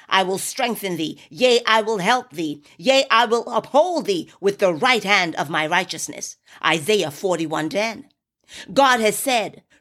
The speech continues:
"Trust in the Lord with all thine heart, and lean not unto thine own understanding. In all thy ways acknowledge him, and he shall direct thy paths." Proverbs three,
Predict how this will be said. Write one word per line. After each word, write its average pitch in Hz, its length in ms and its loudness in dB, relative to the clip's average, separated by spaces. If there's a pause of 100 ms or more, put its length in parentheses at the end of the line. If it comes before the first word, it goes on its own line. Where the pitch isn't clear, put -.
"Trust 294 360 0
in 269 100 2
the 247 80 2
Lord 247 320 0
with 196 140 0
all 233 200 2
thine 214 220 2
heart, 208 420 -2 (220)
and 233 260 2
lean 330 240 2
not 320 300 0
unto 233 180 0
thine 220 280 2
own 247 180 -2
understanding. 226 720 -6 (360)
In 190 140 0
all 226 240 6
thy 208 240 2
ways 208 360 0
acknowledge 220 580 -2
him, 170 160 -4 (180)
and 226 240 2
he 294 240 2
shall 214 280 0
direct 196 500 0
thy 190 160 4
paths." - 680 -6 (120)
Proverbs 196 480 0
three, 285 400 -2